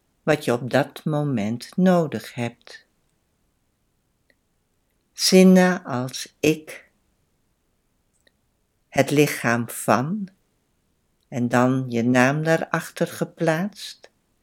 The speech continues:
kunnen buitengewoon hulpgevend zijn. Of je zegt ik, met daarachter je naam,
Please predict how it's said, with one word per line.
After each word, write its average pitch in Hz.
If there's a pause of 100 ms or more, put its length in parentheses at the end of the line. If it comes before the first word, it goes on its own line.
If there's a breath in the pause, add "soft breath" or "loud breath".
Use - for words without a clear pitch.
(720 soft breath)
kunnen 170
buitengewoon 180
hulpgevend 156
zijn. 123 (1000)
Of - (180)
je -
zegt - (100)
ik, - (1040)
met 160
daarachter 156
je 123
naam, 160